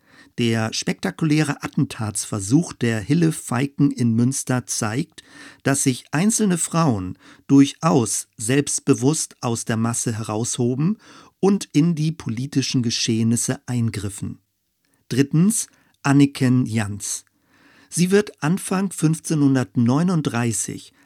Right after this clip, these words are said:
als bekennende Täuferin in Rotterdam ertränkt, mit erst achtundzwanzig Jahren. Ihre Geschichte wird, neben vielen anderen, im sogenannten Märtyrerspiegel aufgeführt. Das ist eine mennonitische Sammlung von Märtyrerzeugnissen.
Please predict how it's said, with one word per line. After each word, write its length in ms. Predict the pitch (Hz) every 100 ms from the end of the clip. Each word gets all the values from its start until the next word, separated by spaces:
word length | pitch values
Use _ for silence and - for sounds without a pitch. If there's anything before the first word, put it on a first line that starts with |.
| _
als 320 | 131 127 -
bekennende 640 | - - 160 165 175 147 -
Täuferin 640 | - 127 - 120 120 127
in 200 | - 113
Rotterdam 720 | 107 117 113 101 113 117 117
ertränkt, 680 | - - - 113 98 95 - _ _
mit 260 | 123 110 -
erst 360 | 120 123 - - _ _
achtundzwanzig 880 | 127 127 - 120 - 113 110 - -
Jahren. 400 | 110 101 98 - - _ _ _ _ - -
Ihre 220 | - 165
Geschichte 500 | 131 139 196 - 123
wird, 280 | 110 143 143 - - -
neben 240 | 143 135
vielen 340 | - 202 202
anderen, 640 | - 151 156 110 95 98 - _ - -
im 180 | 143 127
sogenannten 640 | 151 160 135 131 139 127
Märtyrerspiegel 1120 | 117 131 143 - 120 104 98 - 117 104 107 -
aufgeführt. 840 | 113 117 - - - 95 - - _ _ _ _
Das 200 | 123 143
ist 280 | 165 - -
eine 360 | 123 135 151 -
mennonitische 720 | 127 117 113 156 165 143 139
Sammlung 580 | 104 113 127 127 131 135
von 260 | - 123 113
Märtyrerzeugnissen. 1300 | 113 113 113 104 98 - 98 98 101 - 95 120